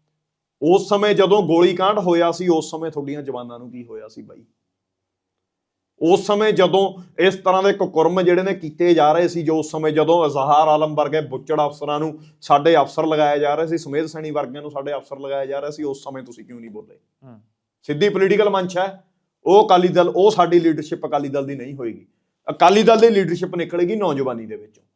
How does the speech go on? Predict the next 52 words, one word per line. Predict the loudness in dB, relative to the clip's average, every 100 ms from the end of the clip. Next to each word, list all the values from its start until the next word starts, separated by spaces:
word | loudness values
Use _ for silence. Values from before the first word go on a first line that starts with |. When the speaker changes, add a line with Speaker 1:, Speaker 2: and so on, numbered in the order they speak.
| _ _ _
Speaker 1:
ਕਿਉਂਕਿ | -4 -2 -2
ਜਦੋਂ | 0 2 4 4 4
ਵੀ | 2 0
ਕੋਈ | 4 6 6 4
ਇਨਕਲਾਬ | 4 0 2 4 4 2
ਆਇਆ, | -2 -2 -4 -6 _ _ _ -2
ਜਦੋਂ | 0 2
ਵੀ | 0
ਕੋਈ | 0 2 2
ਕ੍ਰਾਂਤੀ | 0 -2 -2 -4 -2
ਆਈ | -2 0
ਆ, | -4
ਕੋਈ | -2 -4
ਵੀ | -4 -4
ਲਹਿਰ | -4 -2 -4
ਉੱਠੀ | -6 -6
ਆ, | -8
ਤਾਂ | -8
ਉਹ | -10
ਨੌਜਵਾਨੀ | -12 -14 -16 -16
ਦੇ | -20
ਵਿੱਚੋਂ | -20 _ _
ਉੱਠੀ | _ _ _
ਆ। | _ _ _ _ _ _ _ _ _ _
ਤੁਸੀਂ | -8 -4
ਇਤਿਹਾਸ | -4 -4 -6 -6 -8
ਫੋਲ | -12 -12
ਕੇ | -16
ਦੇਖ | -20 -20 _
ਲਓ, | _ _ _ -10
ਉੱਨੀ | -6
ਸੌ | -4 -4
ਚੁਰਾਸੀ | -2 -2 -4 -6
ਤੋਂ | -4
ਬਾਅਦ | -2 -2 0
ਦਾ | -2 -2 -8 _
ਸੰਘਰਸ਼ | -8 -2 0 0 -2
ਜਿਹੜਾ | 0 0 0
ਸ਼ੁਰੂ | -2 -2 0
ਹੋਇਆ, | 0 0 -2
ਅਹ, | -8 _ _ -8 -4 -4 -6 -2
ਖੜਕੂ | -2 -2 -4
ਸੰਘਰਸ਼, | -6 -4 -4 -8
ਸਿੱਖ | -18 -16
ਸੰਘਰਸ਼ | -8 -6 -6 -6
ਜਿਹੜਾ | -6 -4
ਸ਼ੁਰੂ | -6 -6
ਹੋਇਆ, | -6 -6
ਉਹ | -8
ਨੌਜਵਾਨੀ | -8 -12 -14 -16 -20
ਨੇ | -20 _
ਠਾਲਿਆ। | _ -20 _